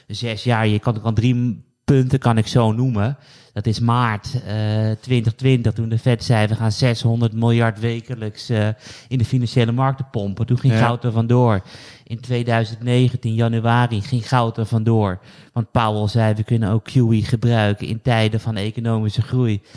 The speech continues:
Speaker 1: En het andere punt was tweeduizend zestien, toen er meerdere, eh, renteverhogingen waren ingeprijsd door de financiële markten. En Janet, Jan-, Janet Yellen,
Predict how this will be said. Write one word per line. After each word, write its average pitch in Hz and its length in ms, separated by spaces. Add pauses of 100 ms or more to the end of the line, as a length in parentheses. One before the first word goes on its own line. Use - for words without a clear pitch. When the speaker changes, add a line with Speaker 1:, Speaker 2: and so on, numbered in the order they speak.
(220)
Speaker 1:
En 110 120
het 107 100
andere 117 320
punt 110 300
was 107 140
tweeduizend 110 600
zestien, 120 580 (380)
toen 113 160
er 107 140
meerdere, 113 800 (120)
eh, 107 160
renteverhogingen 110 960
waren 107 280
ingeprijsd 110 580
door 110 100
de 107 80
financiële 110 560
markten. 110 440
En 107 140
Janet, 110 280 (160)
Jan-, 107 300
Janet 117 340
Yellen, 113 380